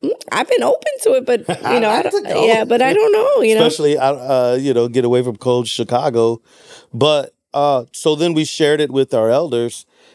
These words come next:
Speaker 2: and they weren't happy to hear it <laughs> because
Speaker 1: Yeah, they're
Speaker 2: they
Speaker 1: like,
Speaker 2: don't want
Speaker 1: "Don't leave
Speaker 2: to
Speaker 1: us."
Speaker 2: transition.
Speaker 1: <laughs>
Speaker 2: Yeah, but they said they would be in prayer for us
Speaker 1: Yeah,
Speaker 2: about it and stuff.
Speaker 1: but one of the elders had prayed over us and said, "I feel a new assignment coming for you guys."
Speaker 2: And one of the elders' wives had a dream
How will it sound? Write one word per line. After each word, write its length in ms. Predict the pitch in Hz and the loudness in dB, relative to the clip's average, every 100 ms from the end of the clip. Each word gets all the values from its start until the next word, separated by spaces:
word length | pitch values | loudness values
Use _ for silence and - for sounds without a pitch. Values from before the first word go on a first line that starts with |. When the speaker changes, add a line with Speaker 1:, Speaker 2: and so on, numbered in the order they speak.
| _ | _
Speaker 2:
and 360 | 123 120 120 117 | -4 -2 -4 0
they 120 | 135 | 2
weren't 200 | 165 151 | 2 0
happy 260 | 139 135 127 | -2 -2 -4
to 100 | 113 | -2
hear 200 | 110 113 | 2 2
it 180 | - - | 0 -8
<laughs> 60 | - | 0
because 200 | 285 - 262 | 0 2 2
Speaker 1:
Yeah, 120 | 233 | 4
they're 80 | 247 | 4
Speaker 2:
they 80 | 254 | 4
Speaker 1:
like, 120 | 254 | 4
Speaker 2:
don't 100 | 226 | 2
want 160 | 220 214 214 - | 0 2 0 -2
Speaker 1:
"Don't 280 | - 269 254 | 0 2 4
leave 240 | 247 247 - | 4 2 0
Speaker 2:
to 140 | - | 4
Speaker 1:
us." 200 | 214 190 | 4 4
Speaker 2:
transition. 500 | 214 240 330 196 - - | 2 4 4 4 4 2
Speaker 1:
<laughs> 60 | |
Speaker 2:
Yeah, 240 | 202 208 175 | 2 0 -2
but 140 | 160 | -2
they 120 | 165 | -4
said 220 | 156 175 160 | -2 -2 0
they 140 | 156 | 0
would 100 | 156 | 0
be 120 | 151 | 0
in 100 | 139 | -2
prayer 340 | - 127 127 131 | 0 0 0 0
for 180 | 127 127 | 0 0
us 140 | - | 0
Speaker 1:
Yeah, 100 | - | -2
Speaker 2:
about 240 | 117 123 123 | 0 0 -2
it 100 | 123 | -2
and 80 | |
stuff. 80 | 277 | 2
Speaker 1:
but 400 | 277 254 208 - | 2 2 -2 -2
one 160 | 208 208 | -2 0
of 60 | |
the 120 | 196 190 | 0 2
elders 520 | 190 202 175 214 - _ | 2 0 0 -2 -8 _
had 320 | - 190 170 - | -4 -2 -2 0
prayed 240 | 226 262 | 0 0
over 200 | 196 180 | 0 0
us 200 | 170 165 | 0 -2
and 160 | 180 180 | -6 -2
said, 160 | 170 | 0
"I 100 | 160 | -2
feel 220 | - 175 | 0 0
a 40 | 160 | 2
new 140 | 151 | 0
assignment 520 | 147 - 151 - - | 0 0 -2 -4 -6
coming 280 | - 147 143 | -4 -4 -4
for 120 | - | -4
you 100 | - | -4
guys." 400 | - - - - - | 0 0 -2 -4 -6
Speaker 2:
And 380 | 139 160 156 131 | -4 -2 -4 -4
one 220 | 143 147 | -4 -4
of 80 | 131 | -4
the 160 | 135 | -6
elders' 460 | 131 131 120 117 - | -2 -2 -2 -8 -6
wives 600 | 110 131 139 117 110 - - | -2 0 0 -2 -4 -10 -16
had 300 | 120 120 113 | -4 -2 -2
a 60 | |
dream 720 | 110 104 113 135 120 110 104 | -4 -6 -2 0 0 -2 -6